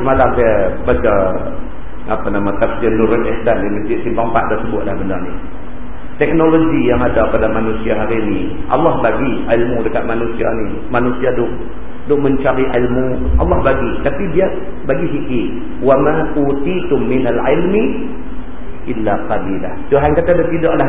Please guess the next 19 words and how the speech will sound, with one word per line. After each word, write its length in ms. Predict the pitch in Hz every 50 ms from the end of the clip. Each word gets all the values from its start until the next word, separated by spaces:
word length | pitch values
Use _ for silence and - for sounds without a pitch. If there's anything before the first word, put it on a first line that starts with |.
| -
aku 80 | - 139
bagi 260 | 139 135 - - - -
ilmu 400 | 131 139 143 143 143 143 151 147 143 135
dekat 80 | 139 123 120
manusia 400 | 123 131 139 127 - - 135 135
ni 80 | 147 151
melainkan 420 | 143 139 135 127 127 123 131 131 -
sikit." 240 | - 131 - 147 - - -
Eh. 60 | - - - - - - - - - - - - - - - - - - - - - -
Sikit 380 | - 214 226 220 214 - 254 - 160 170
yang 160 | 175 170 175
Allah 160 | 175 180 170
bagi 320 | 165 170 190 190 202 208 175 165
tu, 80 | 165 165
manusia 480 | 165 160 156 165 170 165 - 170 -
boleh 240 | 160 165 165 165 160 160 165
kesan 360 | 170 175 160 - 202 - 123 - - - -
pergerakan 560 | - 135 135 143 147 147 143 - 143 135 135
angin. 220 | 135 135 120 -